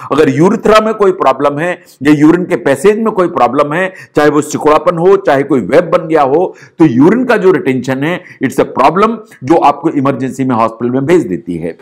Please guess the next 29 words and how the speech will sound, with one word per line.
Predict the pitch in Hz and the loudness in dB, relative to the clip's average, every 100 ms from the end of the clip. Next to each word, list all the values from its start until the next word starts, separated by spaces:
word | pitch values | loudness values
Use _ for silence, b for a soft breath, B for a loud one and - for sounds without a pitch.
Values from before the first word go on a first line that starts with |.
| B B 139 | B B -4
Number | 180 262 | -2 -2
चार | 269 - 202 233 | -4 -2 2 2
is | 233 | 2
the | 180 | -2
appendicitis। | 185 - 175 156 120 90 - 87 - B B 135 | -4 -2 -2 -2 -4 -6 -8 -12 -18 B B -2
मैंने | 202 262 | 0 0
पहले | 220 202 | 2 4
भी | 226 247 | 2 2
कहा | 165 147 147 | 2 4 2
कि | - 147 - | 0 -12 -2
जो | 165 | 2
अपेंडिक्स | - - 202 214 226 | 2 2 0 0 -2
का | - 185 | -2 -2
अटैक | - 165 208 202 | 0 0 0 2
है | 147 160 B - | 0 0 B -4
वो | 151 | -2
डोमिनेंटली | 110 147 180 196 196 180 | 0 0 0 -4 -6 -8
दाईं | 131 143 165 | 0 0 2
तरफ | 175 - - | -2 -2 0
आएगा, | 143 147 | 0 2
right | 151 143 147 | 2 2 0
iliac | 135 131 131 - | -2 0 -2 -4
fossa | 139 127 90 | -2 -2 -2
में, | 73 _ _ | -10 _ _
लेकिन | 104 160 - - 71 B B - | -2 -2 -2 -12 -16 B B -4
कभी-कभी | 185 220 226 208 | -2 0 -2 -2
अपेंडिसाइटिस | - - 151 151 151 143 143 - | -4 -2 -2 -2 -2 -2 -4 -6
का | 151 | -4
अटैक | - 110 202 226 | -4 -2 -2 -2